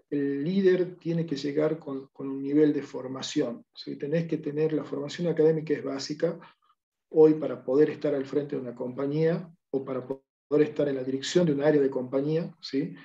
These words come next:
Porque necesitas tener recursos intelectuales eh, por algo que es muy importante.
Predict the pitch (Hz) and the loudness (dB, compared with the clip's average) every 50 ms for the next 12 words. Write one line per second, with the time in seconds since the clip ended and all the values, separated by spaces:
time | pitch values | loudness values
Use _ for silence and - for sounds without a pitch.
0 | - - - - - _ _ _ 147 139 143 135 - - 143 139 135 135 135 135 | -20 -20 -20 -20 -20 _ _ _ 0 0 0 -2 -4 0 0 2 4 4 4 4
1 | 135 - - - - 165 - - - 170 160 156 151 - 160 151 - 175 165 - | 2 0 -2 -8 -12 -12 -10 -4 -2 2 2 2 2 2 -2 -2 -2 -4 0 2
2 | 214 196 170 - - 175 175 196 202 202 - 156 151 151 - - 214 208 - - | 2 2 2 4 4 4 6 6 6 4 4 2 2 2 2 2 2 2 2 0
3 | - - 113 127 135 135 147 151 143 160 - - - 196 196 190 160 147 - 90 | -2 -4 -4 -4 -6 0 2 4 4 4 2 6 6 6 8 8 6 6 4 0
4 | - - _ _ _ _ _ _ _ _ _ _ _ _ _ _ _ _ _ _ | -4 -14 _ _ _ _ _ _ _ _ _ _ _ _ _ _ _ _ _ _
5 | _ _ _ - 160 143 139 135 131 127 131 - - 151 147 170 190 202 185 165 | _ _ _ 0 0 2 2 0 -2 -6 -8 -2 0 4 6 6 8 6 6 4
6 | - 175 160 - 170 185 190 175 165 147 135 - 151 143 - - 147 135 123 117 | 2 -4 -2 0 2 4 4 4 2 0 2 2 2 2 2 0 0 0 -2 -6
7 | - - | -10 -14